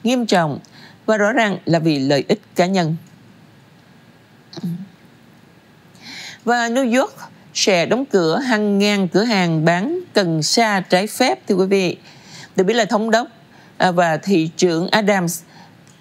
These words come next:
cầm một ổ khóa. Các viên chức thành phố sẽ sớm có thể sử dụng ổ khóa để đóng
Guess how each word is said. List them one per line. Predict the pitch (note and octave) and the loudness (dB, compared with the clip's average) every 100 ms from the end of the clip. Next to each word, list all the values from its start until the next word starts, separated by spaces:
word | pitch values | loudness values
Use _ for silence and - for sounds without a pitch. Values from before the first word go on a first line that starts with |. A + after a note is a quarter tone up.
| - - | -10 -2
cầm | G3 F#3 F3 F3 | 0 0 0 2
một | E3+ D#3+ | 0 0
ổ | D#3+ | -2
khóa. | F3 G#3+ B3+ F#4+ - - - | 0 0 0 -4 -12 -20 -4
Các | G3+ A#3 | -2 0
viên | G#3 F3 | 0 0
chức | B3 | -2
thành | G#3+ D#3 | -2 0
phố | F3 F3 G#3 D#4 - - - | 0 0 0 -2 -8 -20 -12
sẽ | - - F#3 - | -2 0 0 0
sớm | - A#3 F4 F4 | -2 0 -2 0
có | C4+ | -2
thể | - F3 E3 | 0 0 2
sử | E3+ | 0
dụng | F3 D#3+ | 0 0
ổ | C3+ | 0
khóa | - G3 G3 - - - | 0 0 0 -4 -14 -4
để | E3 F#3 - | -2 -2 0
đóng | A3 | -2